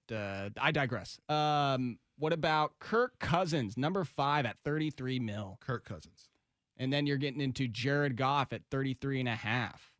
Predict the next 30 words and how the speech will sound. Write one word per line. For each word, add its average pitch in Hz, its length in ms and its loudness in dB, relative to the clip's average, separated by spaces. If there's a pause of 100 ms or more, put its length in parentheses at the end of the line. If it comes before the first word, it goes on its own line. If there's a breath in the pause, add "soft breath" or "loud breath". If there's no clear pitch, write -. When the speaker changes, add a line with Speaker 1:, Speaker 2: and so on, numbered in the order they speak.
(880)
Speaker 1:
Number 135 260 0
four, 139 340 -6
uh, 123 280 0
he's 139 200 0
tied 190 400 2
for 135 140 -2
third 123 320 0
with 120 220 -2
Aaron 123 320 0
Rodgers, 107 680 -2
where 101 380 -4
I 107 180 -2 (140)
obviously, 98 560 -4 (120)
I 98 80 -12
mean, 95 220 -12
I'll 131 260 -2
even 98 200 -8
say 92 200 -16
I'll 95 80 -18
take 98 200 -12
Aaron 92 180 -14
Rodgers 95 360 -10
over 95 140 -8
Dak, 120 360 -4
Speaker 2:
Ah, 90 160 -12
Speaker 1:
but 104 280 -6
Speaker 2:
man. 104 480 -8 (520 soft breath)
See, 180 280 -4
the, 147 300 -4
uh, 170 80 -4